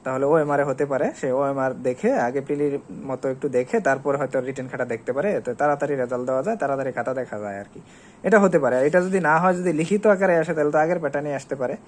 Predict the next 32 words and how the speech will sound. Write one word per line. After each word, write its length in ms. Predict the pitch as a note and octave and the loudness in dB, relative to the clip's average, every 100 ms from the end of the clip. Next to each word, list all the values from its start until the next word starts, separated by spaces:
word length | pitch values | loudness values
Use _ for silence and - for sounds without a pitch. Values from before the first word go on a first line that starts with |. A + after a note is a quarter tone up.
| - - - - | -20 -20 -14 -6
লিখিত 400 | C3+ F3 F3+ F3 | -2 0 0 2
হলে 280 | F3 E3+ E3+ | 2 2 2
আমাদের 280 | E3 D#3 | 2 -2
সাধারণত 420 | D#3+ D3+ D3 D3 D3 | -2 -2 -2 -2 -2
বাংলা 360 | C#3 D3+ D3+ | -2 0 0
কি 160 | D3 C3+ | -2 -6
দেয়, 200 | G#2 B2 | -6 -6
সন্ধি 340 | - F#3 D#3 | -6 -2 0
দেয়, 220 | C#3+ C#3 | 2 2
কারক 280 | C#3 C#3+ D3 | 4 2 2
দেয়, 200 | C3 B2+ | 0 -2
সমাস 320 | B2 B2+ C3 B2+ | -2 -4 -4 -2
দেয়, 180 | B2+ | -2
এক 80 | B2 | -2
কথায় 220 | C3+ B2+ | -2 -4
প্রকাশ, 260 | B2 A#2 A#2+ | -4 -6 -4
বাগধারা, 400 | B2 B2 A#2 A2+ | -4 -4 -4 -6
শুদ্ধ 240 | - A#2 | -6 -6
অশুদ্ধ, 400 | A2+ - A2 A#2+ - - - - | -6 -6 -8 -8 -8 -12 -20 -8
আর 80 | D3 | -4
সাহিত্য 360 | - D#3 C#3+ C3+ | 2 2 2 -2
থেকে 200 | C#3 C3 | -4 -2
দু 100 | C3+ | -4
একটা 200 | C3+ A#2 | -4 -8
প্রশ্ন 280 | A2+ - | -10 -10
দেয় 180 | G#2 F2+ F#2+ | -10 -10 -12
আর 60 | |
কি। 180 | - - - - - - | -18 -20 -20 -20 -12 -2
ইংলিশ 260 | G#3 F#3 F3+ | 2 2 2
কি 120 | - | 0
দেয়, 160 | D3+ B2 | 2 4
কারেকশন, 680 | D3 D3+ - - D#3+ D#3+ | 4 2 0 2 2 0